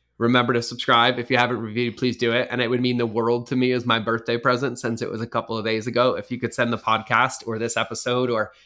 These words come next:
any of them to anybody who hasn't heard of us. We love sharing. I love having people in the ecosystem, and I just want more crazy people like us, and I don't ask enough, and it would mean the world to me.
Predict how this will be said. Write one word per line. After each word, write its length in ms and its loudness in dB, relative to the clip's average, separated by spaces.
any 240 2
of 100 0
them 280 -2
to 180 -8
anybody 400 2
who 80 2
hasn't 300 -2
heard 120 -2
of 100 -8
us. 220 -6
We 120 -2
love 380 -2
sharing. 460 2
I 60 2
love 200 2
having 240 0
people 300 -2
in 80 -2
the 100 -4
ecosystem, 420 -4
and 100 -2
I 100 0
just 140 -6
want 160 0
more 140 -4
crazy 300 -2
people 300 -6
like 180 -2
us, 240 -2
and 160 -4
I 120 -4
don't 160 -4
ask 280 -6
enough, 320 -4
and 80 -6
it 80 -8
would 80 -12
mean 160 -6
the 80 -6
world 280 -8
to 120 -20
me. 160 -16